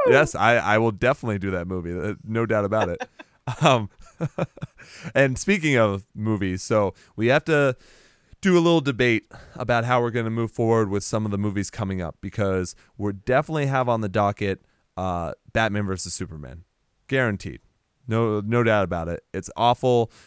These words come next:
I know. Did you, did you work it out? Are you going to the premiere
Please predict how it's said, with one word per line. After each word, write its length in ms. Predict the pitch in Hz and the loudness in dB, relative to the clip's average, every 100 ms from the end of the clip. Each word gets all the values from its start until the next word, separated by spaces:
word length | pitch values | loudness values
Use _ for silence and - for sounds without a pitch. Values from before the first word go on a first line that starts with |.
| _ | _
I 80 | 117 | 0
know. 260 | 123 131 120 | 4 4 4
Did 240 | 98 110 | -2 2
you, 380 | 135 147 143 - 135 | 4 6 4 -2 -10
did 140 | 117 | -2
you 80 | 117 | 0
work 220 | 135 143 | 2 2
it 80 | 147 | 2
out? 160 | 131 143 | 2 2
Are 100 | 120 | 2
you 140 | 123 | 2
going 220 | 120 131 | 0 0
to 100 | 127 | -2
the 100 | 120 | -6
premiere 500 | 113 117 113 123 151 | -6 -4 -2 -2 -2